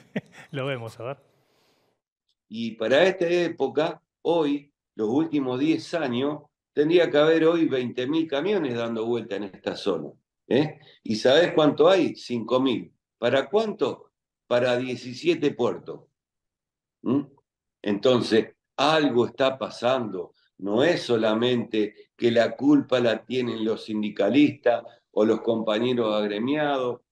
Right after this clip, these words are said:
Speaker 2: o los compañeros que reclaman por su salario y defienden su, eh, sus derechos y el valor del trabajo, porque este es el eslogan que tiene este gremio, ¿no?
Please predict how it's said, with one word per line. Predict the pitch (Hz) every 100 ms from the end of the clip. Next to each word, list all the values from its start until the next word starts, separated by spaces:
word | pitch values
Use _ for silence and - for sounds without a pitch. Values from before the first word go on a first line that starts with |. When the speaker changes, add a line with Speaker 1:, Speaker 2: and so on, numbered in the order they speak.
| _
Speaker 2:
o | - 104
los | 113 107
compañeros | - 104 107 113 131 123 -
que | 113
reclaman | 107 104 - 135 127 113
por | 87 107
su | 95 101
salario | 110 110 170 190
y | 139
defienden | 104 - 208 226 185 120
su, | - 110 135 180 - _ _ _ _
eh, | 110 110 - -
sus | - 131 113
derechos | 123 165 214 208 247 247 247 _ _
y | 123 135
el |
valor | 123 135 233 247
del | 160 120
trabajo, | 104 107 104 87 90
porque | 92 104 113 110 - _
este | - 160 160 147
es | 123
el | 120
eslogan | 131 131 123 117 110
que | 110 110
tiene | - 127 120 120 - - _
este | - 117 - 110
gremio, | 107 90 87 78
¿no? | 90 131 -